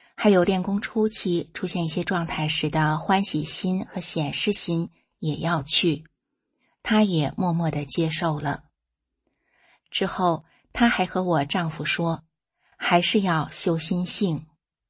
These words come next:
虽然偶尔还有不好的状态出现，但表现出的不好状态也越来越少。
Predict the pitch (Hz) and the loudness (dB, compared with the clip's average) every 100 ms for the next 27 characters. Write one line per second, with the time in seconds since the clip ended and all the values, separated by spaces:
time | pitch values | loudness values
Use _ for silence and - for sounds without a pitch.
0 | _ _ _ _ _ _ _ _ _ _ | _ _ _ _ _ _ _ _ _ _
1 | - - 254 233 - 196 196 160 180 170 | -2 4 6 6 2 2 2 2 0 -2
2 | 156 185 - 156 165 175 165 - 175 - | -2 -6 -4 -4 -2 -2 -2 -4 -6 -4
3 | 160 - 160 156 - _ _ _ - 226 | -2 0 0 -2 -10 _ _ _ 4 4
4 | 214 160 - 180 - 202 175 190 - 143 | 4 0 0 -2 -2 -4 -4 -4 -4 -4
5 | 156 190 165 156 160 151 - 160 156 180 | -2 -2 -2 -2 -2 -2 -2 -2 0 0
6 | 156 160 170 156 - 143 143 | 0 0 -2 0 0 0 -6